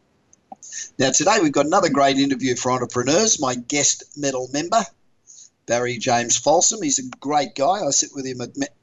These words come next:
Metal often. And he's got over forty years of executive management and strategic marketing experience. He's got an unbelievable track record of growing divisions and companies rapidly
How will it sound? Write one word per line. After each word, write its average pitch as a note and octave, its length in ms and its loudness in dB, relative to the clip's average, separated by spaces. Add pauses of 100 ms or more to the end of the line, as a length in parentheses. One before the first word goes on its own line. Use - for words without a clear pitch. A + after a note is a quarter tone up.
(140)
Metal C3+ 400 -4 (300)
often. G3+ 460 2 (880)
And A#2 80 -4
he's C#3 240 2
got C3+ 200 2
over B2+ 300 2 (140)
forty F#3+ 300 6
years D#3+ 400 4
of C3+ 80 4
executive C3 600 0
management C3+ 440 0
and - 100 -4
strategic C3 720 -2
marketing B2+ 500 -4
experience. G3 880 -2 (760)
He's C#3+ 120 -6
got C#3 140 0
an C3 80 -4 (240)
unbelievable D3+ 1120 2
track B2+ 340 0
record C3+ 460 2 (180)
of B2 160 -8
growing B2+ 380 4
divisions B2+ 520 2
and A#2 160 -4
companies - 880 -4 (400)
rapidly C3+ 580 -2